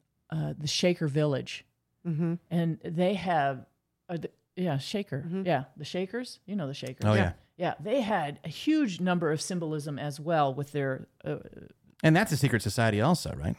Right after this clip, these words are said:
Speaker 3: I mean, these are
Speaker 1: No,
Speaker 3: all
Speaker 1: it was a religion. It was a
Speaker 3: Is it a
Speaker 1: religion.
Speaker 3: religion?
Speaker 2: Well,
Speaker 1: It
Speaker 2: it's
Speaker 1: was.
Speaker 2: a sort of, like, and
Speaker 3: Oh,
Speaker 2: not
Speaker 3: those
Speaker 2: to,
Speaker 3: are the
Speaker 2: not to draw
Speaker 3: Quakers.
Speaker 2: an
Speaker 3: The
Speaker 2: inco-
Speaker 3: Quakers are the ones that are kind of
Speaker 1: Quakers,
Speaker 3: a
Speaker 1: yeah. They,
Speaker 2: Okay.
Speaker 1: they're the religion. They were the peace, they don't believe in war, were the
Speaker 3: Shakers and the
Speaker 1: Shakers.
Speaker 3: Quakers.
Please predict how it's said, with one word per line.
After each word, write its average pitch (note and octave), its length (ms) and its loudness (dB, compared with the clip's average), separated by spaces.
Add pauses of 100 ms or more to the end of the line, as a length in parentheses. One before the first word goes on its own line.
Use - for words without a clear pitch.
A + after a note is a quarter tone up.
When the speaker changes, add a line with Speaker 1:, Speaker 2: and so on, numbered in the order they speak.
(100)
Speaker 3:
I - 40 2
mean, G2+ 100 10
these B2+ 160 10
are C4 80 6
Speaker 1:
No, A3+ 80 10
Speaker 3:
all G3+ 200 4
Speaker 1:
it A#3+ 120 6
was C#4+ 140 0
a E3+ 320 4
religion. D#3+ 640 -2 (500)
It - 60 -12
was F3+ 160 -6
a E3 60 -6
Speaker 3:
Is C#3 140 4
it C#3+ 60 6
a C#3+ 40 8
Speaker 1:
religion. D#3 380 6
Speaker 3:
religion? - 0 - (460)
Speaker 2:
Well, C4+ 160 0
Speaker 1:
It B3+ 60 0
Speaker 2:
it's A3+ 40 2
Speaker 1:
was. A#3+ 260 8
Speaker 2:
a - 40 0
sort A#3+ 200 -2
of, A3 120 -8
like, F#3 460 -6 (640)
and F3 140 4
Speaker 3:
Oh, - 40 12
Speaker 2:
not C3 40 12
Speaker 3:
those D#3 120 12
Speaker 2:
to, C3 60 4
Speaker 3:
are B2 40 8
the - 60 6
Speaker 2:
not A3+ 100 4
to - 140 10
draw G#3+ 80 8
Speaker 3:
Quakers. G2+ 180 8
Speaker 2:
an F#3+ 60 -6
Speaker 3:
The A#2 80 6
Speaker 2:
inco- G#2 80 2
Speaker 3:
Quakers C3+ 340 8
are G2+ 40 4
the G2 80 4
ones F#2 200 4
that E2+ 60 -2
are F2+ 60 2
kind F2+ 220 6
of A#3 80 4
Speaker 1:
Quakers, - 220 0
Speaker 3:
a - 40 0
Speaker 1:
yeah. F3 120 6
They, G3 220 2
Speaker 2:
Okay. E3+ 100 -2
Speaker 1:
they're A3+ 160 8
the G#3+ 100 4
religion. E3 380 2
They F3 160 2
were E3+ 100 2
the D3+ 120 0
peace, E3+ 400 -2
they D#3 140 -2
don't D3+ 180 -4
believe D3+ 260 -4
in C#3 120 -4
war, C#3+ 240 0
were C#3 140 -4
the C#3+ 100 -2
Speaker 3:
Shakers B2+ 300 8
and A#2 120 8
the G#2+ 40 8
Speaker 1:
Shakers. - 80 2
Speaker 3:
Quakers. G#2+ 560 4